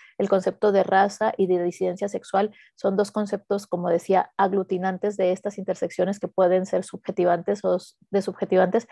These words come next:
pero que ella está viendo que están siendo reapropiadas para normalizar el movimiento queer, digamos, para normalizar a la gente lesbiana, no los queer, pero a la gente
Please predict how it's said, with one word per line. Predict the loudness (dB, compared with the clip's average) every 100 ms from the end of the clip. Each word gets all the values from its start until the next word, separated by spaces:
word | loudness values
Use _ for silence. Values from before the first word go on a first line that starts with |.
| -20 -14 2
pero | 8 8 8
que | 4 4
ella | 4 4 2 0
está | -2 0
viendo | 0 -2 -4
que |
están | -6 -10 -4
siendo | -2 0
reapropiadas | 0 0 0 0 2 4 2 -4 -20 _
para | 4 6
normalizar | 6 2 0 0 0 0 -2
el | 0
movimiento | -4 -4 -6 -6 -6 -6 -2
queer, | 0 0 0
digamos, | 2 0 -2 -6
para | -2 -2
normalizar | -2 -4 -6 0 0
a | 2
la | 0
gente | -2 -8 -4 -2
lesbiana, | 0 0 0 0
no | -2 -2
los | -4
queer, | -4 -6 -2
pero | -2
a | 0
la | -2
gente | -6 -4 -2 -2